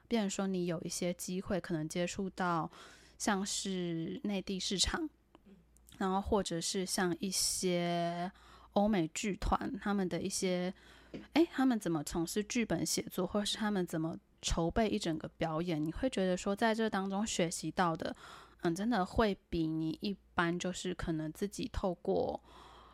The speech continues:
呃，办活动的经验累积，或者是去外面参加一些工作坊来的扎实。因为我们那时候，呃，学校方面阿公还是会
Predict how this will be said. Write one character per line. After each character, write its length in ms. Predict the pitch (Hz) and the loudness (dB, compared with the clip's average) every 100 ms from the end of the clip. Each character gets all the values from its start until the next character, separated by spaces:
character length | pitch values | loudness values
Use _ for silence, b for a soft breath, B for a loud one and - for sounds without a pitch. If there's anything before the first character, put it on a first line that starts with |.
| B - | B 2
呃， 160 | 175 | 4
办 200 | 190 208 | 6 4
活 180 | 185 170 | 4 -2
动 160 | 190 175 | 0 0
的 80 | |
经 220 | 160 165 185 | 0 0 2
验 160 | 170 | 2
累 180 | 156 - - | 0 -4 -8
积， 340 | - 262 - | -8 -6 -6
或 160 | - 220 | 0 0
者 140 | 185 | 0
是 260 | 170 208 185 | -2 -2 -4
去 240 | - - 214 | -4 -2 0
外 260 | 208 185 | 2 0
面 260 | 180 180 165 | 0 -2 -2
参 300 | - 170 170 | -4 -6 -4
加 220 | 175 165 | -4 -4
一 60 | 170 | -4
些 220 | - 170 | -4 -4
工 220 | 175 175 | -4 -6
作 180 | 180 175 | -4 -6
坊 380 | - 170 160 165 | -4 -4 0 0
来 220 | 156 151 | 0 -2
的 100 | 160 | -4
扎 300 | - 160 165 | -4 -2 -2
实。 340 | - - 262 262 B B B B | -2 -2 -4 -10 B B B B
因 140 | 226 | 0
为 80 | 240 | 2
我 80 | 196 | 2
们 320 | 175 160 165 | 4 4 4
那 120 | 208 | 2
时 280 | 208 - 175 | 0 0 -2
候， 720 | - - - 214 185 165 - - | -4 -6 4 6 6 4 2 4
呃， 560 | 180 160 156 76 - - B B B B B B | 4 6 2 0 -2 -6 B B B B B B
学 180 | - 196 | 0 4
校 200 | 208 277 | 10 10
方 200 | 247 214 | 10 6
面 160 | 226 180 | 4 2
阿 80 | |
公 160 | 170 196 | 2 2
还 140 | 190 | 2
是 180 | 170 190 | 0 0
会 320 | 202 214 175 | 2 4 4